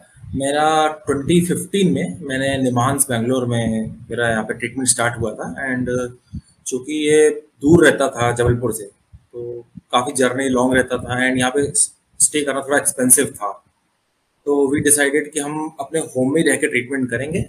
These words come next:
and यहाँ की मेडिसिन का ट्रीटमेंट तो रहेगा और डॉक्टर ने सजेस्ट किया था कि इसमें आपको एक काउंसलिंग थेरेपी रहती है अपनी, तो वो हमने फिर डिसाइड करी थी कि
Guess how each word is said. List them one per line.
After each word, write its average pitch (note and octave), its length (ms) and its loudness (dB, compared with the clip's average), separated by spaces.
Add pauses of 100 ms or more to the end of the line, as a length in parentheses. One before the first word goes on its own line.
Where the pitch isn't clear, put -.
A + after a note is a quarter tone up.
and A#2+ 500 0 (320)
यहाँ C3 160 -2
की E3+ 100 -4
मेडिसिन C#3 500 2
का D3+ 60 0
ट्रीटमेंट D3 420 -4
तो D3+ 60 -4
रहेगा C3+ 440 0 (720)
और B2+ 300 0
डॉक्टर C#3+ 320 -4
ने D3+ 100 -6
सजेस्ट C#3+ 300 0
किया C#3+ 120 2
था C#3 100 -8
कि F3 100 -4
इसमें E3+ 240 -2
आपको D#3+ 180 -6
एक E3 260 -4
काउंसलिंग C#3 720 0 (200)
थेरेपी C3+ 540 0
रहती B2 300 2
है A2 100 2
अपनी, G#2+ 260 -8 (720)
तो D#3 500 -2 (400)
वो F3+ 220 8
हमने E3+ 220 6
फिर D#3+ 120 0
डिसाइड C#3+ 360 0
करी C3+ 160 0
थी B2 140 -6
कि D#3 280 -8